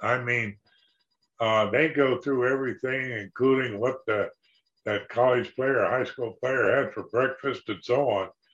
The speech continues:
And I don't say that jokingly. I mean, they research everything you could imagine. And I would be in awe sitting in these meetings, just listening to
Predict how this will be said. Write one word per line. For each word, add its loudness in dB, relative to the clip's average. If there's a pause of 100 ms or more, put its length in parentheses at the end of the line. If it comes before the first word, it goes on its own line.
(280)
And -2
I 2
don't 0
say 2
that -4
jokingly. -2
I -2
mean, -6 (680)
they 2
research 0
everything -2
you -6
could -6
imagine. -2 (800)
And 0
I 2
would -2
be -4
in -8 (120)
awe 4
sitting -4
in -6
these -8
meetings, -4
just -6
listening -6
to -4